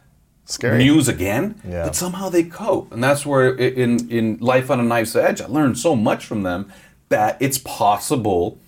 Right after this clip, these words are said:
Speaker 2: to cope with traumatic experiences. I'm not saying you as an individual can, I'm not saying I can, but when you look at a group of cancer patients, and most of them
Speaker 1: Wow.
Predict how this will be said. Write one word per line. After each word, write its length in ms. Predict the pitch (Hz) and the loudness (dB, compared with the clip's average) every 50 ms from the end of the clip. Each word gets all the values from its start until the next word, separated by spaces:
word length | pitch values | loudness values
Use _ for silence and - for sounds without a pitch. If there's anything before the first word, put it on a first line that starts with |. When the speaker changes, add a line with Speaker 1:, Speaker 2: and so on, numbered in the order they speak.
| _ - _ _ _ _ _ - | _ -20 _ _ _ _ _ -8
Speaker 2:
to 360 | - - 117 107 104 101 - - - _ _ _ - | -2 0 0 0 0 -2 -4 -10 -20 _ _ _ -10
cope 300 | - - 110 113 120 123 | -4 -2 0 0 0 -2
with 120 | 131 123 127 | -4 -4 -4
traumatic 540 | - - 127 113 117 110 110 110 117 113 - | -2 -2 0 2 2 2 2 0 0 -2 -4
experiences. 760 | 127 127 - - 117 98 92 90 90 85 - 107 - - - _ _ - | -4 -6 -6 -4 -4 -4 -4 -4 -6 -6 -8 -10 -10 -12 -14 _ _ -4
I'm 100 | 110 131 | -2 0
not 160 | 160 165 - - | 2 2 0 0
saying 200 | - 127 104 98 | 0 0 0 2
you 240 | 95 110 123 135 139 | 2 4 4 4 4
as 100 | 131 127 | 2 2
an 100 | 135 131 | 4 4
individual 480 | 131 131 123 127 120 131 127 127 131 123 | 4 4 2 2 2 0 0 0 -2 -4
can, 440 | - 139 131 127 131 143 156 170 165 - - - - - | -2 -2 -2 0 0 -2 -4 -6 -10 -16 -20 -18 -10 -6
I'm 100 | - 113 | -2 0
not 120 | 120 117 | 0 0
saying 200 | 117 110 101 95 - | 0 0 -2 -2 -2
I 200 | 98 104 117 135 | -2 0 0 0
can, 440 | 127 127 - 107 85 80 80 87 85 - - _ _ | -2 -4 -6 -6 -6 -6 -6 -8 -12 -16 -20 _ _
but 80 | - 101 | -4 -2
when 120 | 107 110 | -2 0
you 100 | 107 107 | 0 2
look 260 | 104 110 135 135 - | 2 2 0 0 0
at 160 | 147 123 - - - | -2 -2 -2 -2 -6
a 60 | 101 | -8
group 420 | 82 82 - 101 110 147 160 - 127 | -6 -4 -2 2 2 2 2 2 -2
of 140 | 101 87 - | -6 -6 -8
cancer 520 | - - - 110 123 139 160 156 - - | -16 -12 -8 -4 -2 -2 -4 -4 -8 -10
patients, 680 | - - - 80 78 76 - - 69 - - - - - _ _ _ _ _ _ _ _ - - | -10 -10 -10 -10 -10 -10 -12 -16 -16 -18 -20 -20 -20 -20 _ _ _ _ _ _ _ _ -8 -4
and 380 | 107 107 104 104 101 107 107 | -2 0 0 0 0 0 0
most 380 | 110 117 311 381 - - - - | 2 2 0 0 -2 -4 -6 -6
of 180 | 101 - 69 | -6 -6 -8
them 220 | 71 64 - 50 - - | -14 -16 -16 -16 -14 -12
Speaker 1:
Wow. 360 | 87 85 87 90 87 80 | -8 -8 -6 -6 -8 -10